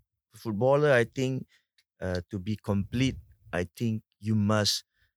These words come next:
make full use of your talent, what you have, to the maximum. And I, I think I've been through that. I,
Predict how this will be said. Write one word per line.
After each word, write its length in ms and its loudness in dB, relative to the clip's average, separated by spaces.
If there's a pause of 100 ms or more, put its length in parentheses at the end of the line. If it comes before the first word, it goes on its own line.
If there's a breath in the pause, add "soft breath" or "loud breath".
make 280 2
full 240 0
use 360 0
of 220 0
your 160 -2
talent, 520 0 (140)
what 240 -4
you 180 -4
have, 260 -2 (280)
to 80 0
the 120 2
maximum. 840 0 (520)
And 180 2
I, 200 4 (800)
I 160 -4
think 260 -2
I've 180 2
been 220 2
through 260 -4
that. 200 0 (440)
I, 300 -2